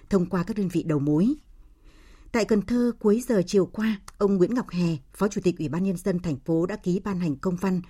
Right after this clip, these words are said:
không yêu cầu các phương tiện vận tải hàng hóa phải sang hàng, đổi tài xế như trước đó, mà sẽ thực hiện theo quy định của Bộ Giao thông Vận tải. Trước đó, Ủy ban Nhân dân thành phố Cần Thơ ban hành công văn với nội dung bãi bỏ quy định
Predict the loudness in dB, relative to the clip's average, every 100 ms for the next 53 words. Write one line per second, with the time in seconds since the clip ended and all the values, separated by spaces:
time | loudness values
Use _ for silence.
0 | -16 -20 0 2 4 2 4 4 4 2
1 | -6 -6 2 2 4 -2 -4 -4 -4 -4
2 | -4 -2 -2 -2 -4 -4 -4 -4 -2 2
3 | 0 0 -8 -10 4 6 6 -2 -2 0
4 | 0 0 -2 -2 -2 -2 -6 -20 -2 0
5 | 0 0 -2 4 4 2 -6 -4 0 0
6 | 0 0 0 -2 -4 -4 -4 -4 -4 -4
7 | -8 -20 _ -20 -20 -20 -20 -2 0 2
8 | 0 0 0 0 0 -2 -2 -4 -2 -2
9 | 0 -2 0 0 0 -2 -4 0 -2 0
10 | -2 0 -2 -2 -14 6 8 8 6 2
11 | 0 0 -2 0 -2 0 2 4